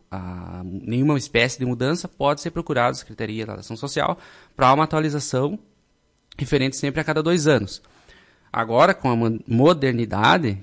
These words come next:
que o governo implantou, pode sim ser atualizado o cadastro pelo aplicativo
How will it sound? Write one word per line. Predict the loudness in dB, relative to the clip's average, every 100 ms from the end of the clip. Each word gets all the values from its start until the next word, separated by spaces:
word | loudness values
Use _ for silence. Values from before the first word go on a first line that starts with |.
| -12
que | -6
o | -4
governo | -2 -2 -4
implantou, | -6 -6 -4 -6 -6 _ -4
pode | 2 4 4 2
sim | -2 -2 -4
ser | -4
atualizado | -4 -4 -4 0 -2
o |
cadastro | -2 -2 -2 -4 _ -4
pelo | 0 0
aplicativo | 0 -4 -8 -6 -8